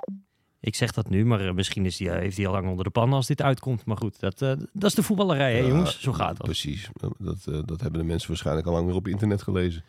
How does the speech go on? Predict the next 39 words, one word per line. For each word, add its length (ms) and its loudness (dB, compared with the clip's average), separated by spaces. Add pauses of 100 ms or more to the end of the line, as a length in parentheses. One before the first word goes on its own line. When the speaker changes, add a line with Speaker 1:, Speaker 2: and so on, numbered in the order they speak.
(120)
Speaker 1:
Wings 360 6
trouwens, 280 2
hij, 200 4
hij 120 4
noemde 180 6
het 100 0
al 120 0
even. 300 0
Daar, 220 2
daar, 200 2 (200)
Louis, 420 4
eh, 120 2
komt 160 0
daar 120 2
heel 180 6
graag 320 0
nog 160 0
steeds. 320 0
En 280 0 (100)
nou 240 -2
is 120 2
het 120 2
zelfs 220 2
zo 180 4
dat 160 0
als, 340 0
eh, 200 2
Louis 300 4
in 100 0
de 60 -2
stad 260 -4
is, 220 -6 (420)
dan 140 2
laat 220 4
meneer 240 6
Wing, 340 4
want 200 0
het, 160 -16
het, 220 -14